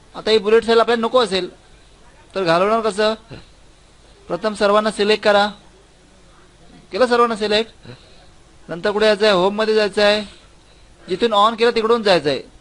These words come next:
बुलेटमध्ये जाणार आणि काय करणार इथून? नको असेल तर काय करणार आपण? नन करायचं आहे. बघा, गेली बुलेट स्टाईल.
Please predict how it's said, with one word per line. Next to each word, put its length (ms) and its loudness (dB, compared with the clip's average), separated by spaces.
बुलेटमध्ये 420 0
जाणार 320 2
आणि 140 -10
काय 140 2
करणार 200 -2
इथून? 280 -4
नको 280 -4
असेल 120 -4
तर 80 0
काय 120 2
करणार 180 2
आपण? 260 0
नन 280 -2
करायचं 300 0
आहे. 100 -6
बघा, 260 -6
गेली 280 -4
बुलेट 260 2
स्टाईल. 300 -2